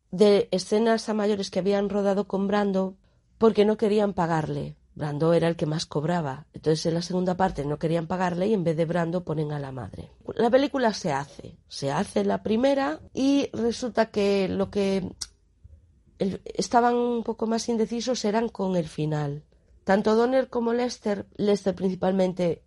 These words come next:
dice, "Es que aquí no hay conflicto, aquí lo que hay que hacer es que, que, que Lois muera",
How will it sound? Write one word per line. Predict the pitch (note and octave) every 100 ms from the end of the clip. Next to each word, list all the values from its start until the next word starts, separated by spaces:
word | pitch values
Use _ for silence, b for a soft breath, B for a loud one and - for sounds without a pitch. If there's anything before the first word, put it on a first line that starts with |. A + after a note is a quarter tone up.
| _ -
dice, | F3 F#3 -
"Es | F3 -
que | G3
aquí | B3
no | A#3+
hay | G3+
conflicto, | D#3 D#3 E3+ E3 E3+
aquí | E3+ A3+
lo | G#3
que | G3
hay | G#3+
que | G#3+
hacer | - A3 G3+ b b b b b b b b _ - -
es | G3
que, | A3 G#3+ - - -
que, | F#3+ F3+ F3 E3 E3 D#3 D3+ D3+ - _
que | F3+
Lois | F3+ G3 G#3 -
muera", | G#3+ A3 F#3+ F3+ G#3+